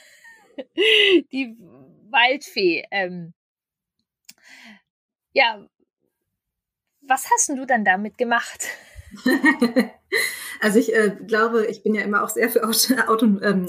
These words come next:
Speaker 2: Autonomie, Auto-, ähm, wie heißt es denn jetzt? Guck mal, dafür bin ich anscheinend gar nicht. Ich bin sehr, ähm, dafür, ehrlich zu sein. Ähm, und
Speaker 1: Ja.
Speaker 2: tatsächlich würde ich jetzt nicht behaupten, dass mir das nicht beim ersten Mal auch rausge-, dass ich dachte, "Also so möchte ich nicht, dass du mit mir sprichst", so, ne?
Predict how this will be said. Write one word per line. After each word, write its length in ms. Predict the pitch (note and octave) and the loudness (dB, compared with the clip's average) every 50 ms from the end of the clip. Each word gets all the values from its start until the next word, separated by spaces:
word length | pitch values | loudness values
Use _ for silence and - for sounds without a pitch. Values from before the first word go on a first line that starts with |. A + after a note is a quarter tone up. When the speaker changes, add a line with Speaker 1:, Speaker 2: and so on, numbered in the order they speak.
| - - | -6 -8
Speaker 2:
Autonomie, 480 | D#3 - - F#3 F3+ F3 E3+ F3+ - | -6 -6 -4 -4 -4 -6 -6 -8 -4
Auto-, 480 | F3 F#3+ F#3+ F#3+ - - F3+ F3 F3 F3 - | -2 -2 -2 -2 -4 -6 -4 -6 -4 -2 -2
ähm, 520 | F#3 F3+ F#3+ - F#3 E3+ F3 E3+ F3 D#3+ _ _ _ - | -2 -2 -2 -6 -6 -6 -6 -8 -10 -14 _ _ _ -14
wie 80 | F3 D3 | -12 -6
heißt 280 | C#3 E3+ B3 - - | -2 0 0 4 4
es 140 | A#4 A4 G#4 | 4 4 4
denn 160 | - F3+ D#3+ E3 | 0 0 2 2
jetzt? 280 | F3 F#3 F#3 - - | 0 -2 -2 -6 -14
Guck 140 | - - D#3+ | -14 -12 -10
mal, 100 | F3 E3 | -10 -8
dafür 220 | E3 D#3+ - E3+ | -8 -8 -6 0
bin 100 | F#3+ A#3 | 4 4
ich 100 | D#4+ - | 4 4
anscheinend 300 | - F3+ - F3+ F3+ E3+ | 2 -4 -4 -4 -4 -8
gar 120 | E3 F3 E3+ | -8 -8 -8
nicht. 160 | E3+ E3 - - - - - - - - | -8 -10 -12 -14 -14 -12 -12 -14 -10 -4
Ich 180 | - A3 G#3 - | -4 -2 0 0
bin 180 | A3 G#3 G#3 | 2 2 4
sehr, 440 | G3+ G#3 G3 G3 F#3+ F#3+ F#3+ F3+ - | 4 4 4 2 2 0 0 -2 -2
ähm, 200 | F#3+ F#3+ F#3 F#3+ | -2 0 0 2
dafür, 280 | F3+ F#3 F3 - - - | 0 0 -2 -2 -2 0
ehrlich 360 | - - A3 C#4 G4 G4 G4 | 2 2 2 2 0 0 -2
zu 160 | - - E3 | -4 -4 -4
sein. 400 | D#3+ - D3+ D3+ E3 F3+ G3 G3 - | -6 -4 -4 -4 -4 -4 -4 -4 -2
Ähm, 160 | F#3+ F#3 F#3 - | -2 -2 -2 -2
und 180 | F#3+ F#3 - _ | -4 -4 -6 _
Speaker 1:
Ja. 60 | F3 | -12
Speaker 2:
tatsächlich 440 | - F#3 F3 - F3+ E3 - - - | -10 -10 -6 -6 -6 -6 -6 -4 -4
würde 100 | F#3+ F#3 | -4 -4
ich 60 | G3 | -4
jetzt 160 | - F3+ - | -6 -6 -6
nicht 120 | F3+ E3 - | -6 -8 -4
behaupten, 300 | G3 F#3+ G3 G3 - - | -2 -2 -2 -2 -2 -2
dass 160 | A3 A3 A3+ | -2 0 0
mir 80 | A#3 A3 | 2 2
das 160 | A3+ A3 A3+ | 2 2 0
nicht 120 | A#3 A#3 | -2 -2
beim 120 | - A#3 A#3 | 0 -2 0
ersten 260 | A3+ G#3+ A3 - A#3+ | 0 -2 -4 -2 0
Mal 100 | - C4 | 0 0
auch 80 | C4 | 2
rausge-, 420 | D#4 F4 G4 - - F3+ D#3+ F#3 - - | 4 2 2 2 2 0 -2 -4 -12 -8
dass 160 | - D#3+ D3+ | -6 -6 -4
ich 100 | D#3 - | -4 -6
dachte, 220 | - D3+ D#3 - | -4 -6 -6 -4
"Also 160 | F3 D#3+ E3 | -4 -4 -2
so 200 | D#3 D#3+ A3 B3 | 2 4 6 8
möchte 220 | C4+ F4 E4+ D#4+ D#4 | 8 8 6 6 4
ich 60 | D4 | 4
nicht, 140 | C#4 - - | 4 2 2
dass 140 | E3+ D#3+ - | -2 -4 -4
du 60 | D#3+ | -6
mit 140 | E3 D#3 F3 | -8 -8 -6
mir 120 | E3 D#3+ | -6 -6
sprichst", 500 | - - - D3 - - - - - - | -8 -10 -8 -8 -8 -6 -6 -10 -10 -10
so, 160 | - - - - | -12 -14 -14 -10
ne? 220 | G3+ A3 A#3+ C4 | -4 -4 -4 -4